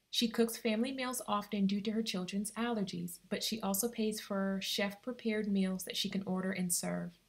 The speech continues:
She loves to throw her children theme parties every month. She has a hard time finding food that her children can eat, including desserts. She is tired of having to try to make gluten-free desserts herself,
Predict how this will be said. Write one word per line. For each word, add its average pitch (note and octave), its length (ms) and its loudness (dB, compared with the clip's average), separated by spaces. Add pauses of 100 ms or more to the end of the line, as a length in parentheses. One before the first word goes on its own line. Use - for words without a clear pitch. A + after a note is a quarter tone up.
(600)
She - 180 2
loves G#3+ 340 4
to B3+ 100 0
throw A#3 200 4
her A#3 120 6
children G#3 400 0
theme G3+ 260 2
parties G3+ 460 0
every F#3 280 2
month. F3+ 440 -2 (540)
She A#3 160 6
has A3 120 8
a G3+ 80 2
hard G#3 300 4
time D4 260 0
finding A#3 340 4
food A#3 380 2
that G3+ 120 0
her G3 100 2
children G#3 380 0
can C4+ 200 -6
eat, G3 240 2
including F#3 460 2
desserts. A#3+ 600 -4 (460)
She - 160 4
is - 120 4
tired G#3+ 320 6
of C4 80 -2
having A#3 300 2
to A3 80 0
try G3+ 260 -2
to G3+ 160 -2
make G#3+ 300 0
gluten-free G3+ 420 0
desserts A3+ 400 0
herself, F3 500 -4